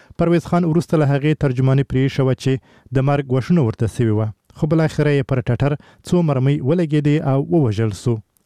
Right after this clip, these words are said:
خپرونې د وسلوالو طالبانو ادعا هم راخیستې چې ویلي دي، په پکتیا کې د پرویز خان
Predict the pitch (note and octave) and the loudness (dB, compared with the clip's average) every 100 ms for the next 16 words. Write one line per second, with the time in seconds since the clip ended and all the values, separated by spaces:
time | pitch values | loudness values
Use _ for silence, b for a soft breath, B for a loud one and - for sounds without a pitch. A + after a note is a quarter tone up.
0 | - - F3 E3+ F3+ E3 D3 C3+ D3 C#3 | -18 -2 0 2 2 2 0 0 0 2
1 | D3+ - C3+ B2 C3+ D3 D3 B B B | 0 0 0 0 2 2 0 B B B
2 | C3+ C3 C3 D#3 C#3+ A#2 A2 - A#2+ A#2 | 0 0 0 0 0 0 -2 -2 -2 -2
3 | - A2 G#2+ D#3 D3+ C#3+ D3+ b b _ | -2 0 2 2 2 2 -2 b b _
4 | _ E3+ F3 - - F#3 F#3+ - F3+ D#3 | _ -2 -2 -4 0 0 0 0 0 2
5 | D3+ C#3 B2+ B2+ - D3+ | 0 0 0 -2 0 0